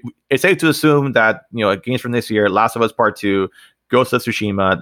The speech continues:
you know, you'll probably be able to play 'em on your P S five at, at launch. Maybe with a resolution update, probably not, you know, but, you know, honestly, for The Last of Us Two, you don't even need it. It looks so good.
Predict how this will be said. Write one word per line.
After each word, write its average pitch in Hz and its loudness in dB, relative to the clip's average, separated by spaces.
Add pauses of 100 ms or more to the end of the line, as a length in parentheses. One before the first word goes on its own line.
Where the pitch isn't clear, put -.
(120)
you 110 -4
know, 95 2
you'll 92 0
probably 117 0
be 110 2
able 104 0
to 104 -4
play 107 -2
'em 104 -2
on 101 -4
your 95 -6
P 104 -2
S 98 -2
five 90 0 (180)
at, - -2
at 98 -2
launch. 90 0 (560)
Maybe 139 2
with 139 0
a 131 0
resolution 135 0 (140)
update, 139 -2
probably 120 2
not, 120 0
you 113 -4
know, 110 2
but, 92 0 (300)
you 101 -6
know, - -4
honestly, 107 0
for 101 -6
The 95 2
Last 101 0
of 98 -4
Us 90 -6
Two, 101 -4
you 90 -2
don't 95 -4
even 85 -4
need 87 -2
it. 82 -2
It 92 -4
looks 92 -6
so 90 -4
good. 87 -4